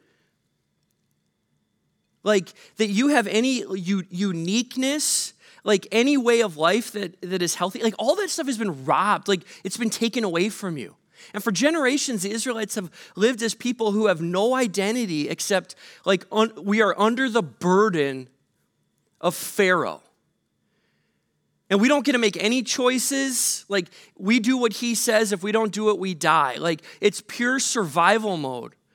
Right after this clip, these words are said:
for generations. And then God frees them, and these people are like, "What, like,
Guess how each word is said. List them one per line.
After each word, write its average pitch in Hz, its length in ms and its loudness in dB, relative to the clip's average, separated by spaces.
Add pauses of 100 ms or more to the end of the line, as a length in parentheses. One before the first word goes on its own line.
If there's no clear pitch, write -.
(140)
for 208 160 0
generations. 220 1300 0 (1500)
And 220 160 4
then 254 140 4
God 226 320 2
frees 262 600 2
them, 160 340 0 (240)
and 208 120 2
these 214 180 0
people 254 500 0
are 202 40 0
like, 180 200 2
"What, 190 400 2
like, 202 200 -2